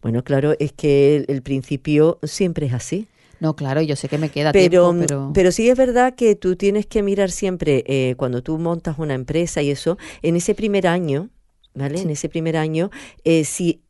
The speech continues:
Speaker 1: realmente da o no da para mantenerse. Independientemente de que te dé para tu, un sueldo para ti o no,
Speaker 2: Sí.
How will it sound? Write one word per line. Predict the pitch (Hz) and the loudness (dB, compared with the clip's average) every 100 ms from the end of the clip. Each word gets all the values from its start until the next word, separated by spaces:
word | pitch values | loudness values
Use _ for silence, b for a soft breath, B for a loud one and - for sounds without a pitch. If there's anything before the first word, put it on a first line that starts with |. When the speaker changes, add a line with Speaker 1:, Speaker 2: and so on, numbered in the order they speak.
| - | -12
Speaker 1:
realmente | 143 175 160 160 180 180 | 0 2 2 0 -2 -2
da | 156 160 170 214 _ _ _ _ _ _ - | 0 0 0 -4 _ _ _ _ _ _ -4
o | 151 | 0
no | 147 147 | 0 2
da | 151 - | 0 0
para | 139 | -4
mantenerse. | 123 123 131 147 202 - - 85 _ _ _ _ _ B B B B B B | -2 -4 -2 -4 -4 -6 -10 -12 _ _ _ _ _ B B B B B B
Independientemente | 156 151 147 135 139 143 165 160 160 190 - | -6 0 0 2 2 2 2 0 0 -2 -2
de | 165 147 | -4 -2
que | 135 | -4
te | - 127 | -4 -2
dé | 131 | 0
para | 135 127 | 0 0
tu, | 127 127 131 | -2 -4 -4
un | - 143 | -4 -6
sueldo | - 139 131 | 0 2 2
para | 120 123 | -2 -6
ti | - 160 | -4 -2
o | 156 | 0
no, | 139 | 2
Speaker 2:
Sí. | 180 | 0